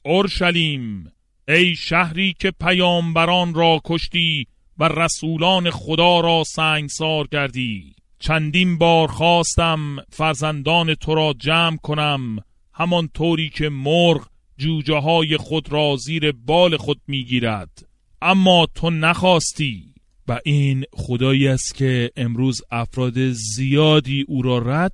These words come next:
می‌کنند. در مزمور سی و شش آیه یازده الی دوازده می‌گوید: «نگذار متکبران به من حمله کنند و شروران مرا متواری سازند.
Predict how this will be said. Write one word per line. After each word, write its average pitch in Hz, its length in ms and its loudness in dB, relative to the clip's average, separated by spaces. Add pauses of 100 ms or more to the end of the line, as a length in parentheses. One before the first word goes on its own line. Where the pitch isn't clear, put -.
می‌کنند. 104 720 -8 (360)
در 123 120 -2
مزمور 156 600 2
سی - 240 -2
و 139 80 0
شش 151 440 -2
آیه 143 320 -2
یازده 131 580 -2 (140)
الی 135 400 0 (120)
دوازده 120 460 -4
می‌گوید: 127 680 -4 (360)
«نگذار 160 960 2
متکبران 147 960 0
به 131 80 0
من 135 200 0
حمله 127 340 -2
کنند 120 640 -2
و 131 100 0
شروران 135 560 0
مرا 127 420 2
متواری 117 680 0
سازند. 95 720 -6